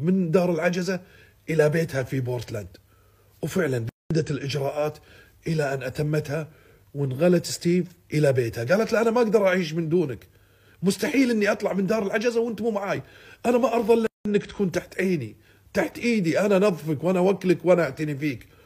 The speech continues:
وفعلًا غلت لبيتها ولوحظ على ستيف التحسن الشديد في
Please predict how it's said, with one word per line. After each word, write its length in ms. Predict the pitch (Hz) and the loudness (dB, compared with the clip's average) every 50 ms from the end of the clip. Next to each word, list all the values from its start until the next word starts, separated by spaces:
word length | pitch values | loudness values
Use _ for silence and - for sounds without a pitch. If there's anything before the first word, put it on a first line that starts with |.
| - - - _ _ _ | -20 -20 -20 _ _ _
وفعلًا 540 | 160 143 175 170 156 139 131 123 117 110 110 113 | -8 -4 -4 -4 -4 -2 -4 -6 -6 -8 -4 -2
غلت 260 | 151 156 147 151 143 | -2 0 0 -2 -2
لبيتها 600 | 135 139 143 135 151 147 143 139 135 139 151 147 - _ _ _ - - - - - _ _ _ - | -2 -2 -2 -2 -2 -2 -4 -4 -6 -8 -10 -10 -14 _ _ _ -20 -20 -20 -20 -20 _ _ _ -6
ولوحظ 540 | 143 147 151 165 170 160 - - 160 143 143 | -2 -2 0 0 -2 -2 -4 -4 -4 -4 -2
على 220 | 123 135 139 151 | -2 -2 -2 -2
ستيف 420 | 147 - - - 160 165 180 165 156 - - _ _ _ _ _ _ _ _ _ _ _ - - | -4 -4 -6 -4 -2 0 -2 -2 -4 -8 -18 _ _ _ _ _ _ _ _ _ _ _ -20 -20
التحسن 560 | - - - - - - - - - 175 160 | -14 -10 -8 -4 -4 -4 -2 -2 -2 0 0
الشديد 440 | 147 120 - 160 160 180 208 196 135 | 0 0 0 0 2 2 2 0 2
في 240 | - 175 151 - | 2 0 0 0